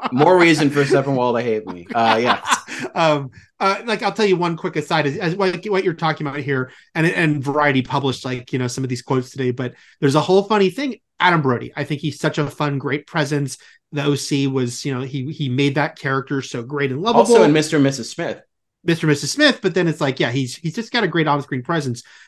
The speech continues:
Speaker 2: But again, they talk in this book about how he always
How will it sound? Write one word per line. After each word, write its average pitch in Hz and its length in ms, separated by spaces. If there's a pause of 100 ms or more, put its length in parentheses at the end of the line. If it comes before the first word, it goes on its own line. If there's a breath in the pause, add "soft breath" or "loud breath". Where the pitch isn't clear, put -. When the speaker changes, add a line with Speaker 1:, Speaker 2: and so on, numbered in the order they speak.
(200 soft breath)
Speaker 2:
But 277 320 (220)
again, 185 540
they 135 120
talk 127 340
in 175 120
this 202 160
book 330 340 (300 soft breath)
about 156 360
how 151 320 (140)
he 196 380
always 254 840